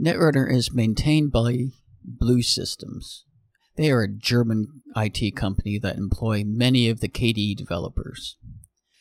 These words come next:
They have previously maintained the Kubuntu Linux distro and are actively maintaining or contributing to the Maui Linux,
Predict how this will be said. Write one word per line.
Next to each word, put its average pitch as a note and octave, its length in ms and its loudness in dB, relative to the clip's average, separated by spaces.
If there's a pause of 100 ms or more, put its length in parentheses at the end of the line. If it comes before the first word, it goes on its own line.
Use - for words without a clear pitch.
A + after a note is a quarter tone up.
(220)
They D3 120 2
have B2+ 180 2
previously D#3+ 720 0
maintained B2 640 4
the A2+ 80 0
Kubuntu B2+ 960 2
Linux B2+ 360 2
distro G#2+ 560 -4 (240)
and A2 200 0
are G#2 200 -2
actively B2+ 540 -2
maintaining A2+ 840 0
or A2 180 -2
contributing A2 840 -2 (760)
to C3 160 0
the G#2 120 -2
Maui A#2 480 0
Linux, B2+ 680 -4